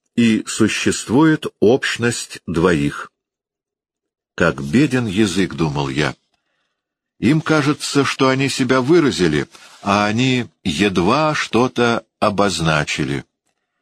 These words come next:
И как тщательно они всё взвешивают,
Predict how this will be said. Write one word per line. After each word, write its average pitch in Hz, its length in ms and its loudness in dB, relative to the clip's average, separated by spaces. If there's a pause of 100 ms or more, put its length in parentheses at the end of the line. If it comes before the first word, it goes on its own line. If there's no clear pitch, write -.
(560)
И 85 100 2
как 101 240 0
тщательно 107 720 0
они 95 200 0
всё 95 280 0
взвешивают, 82 1000 -2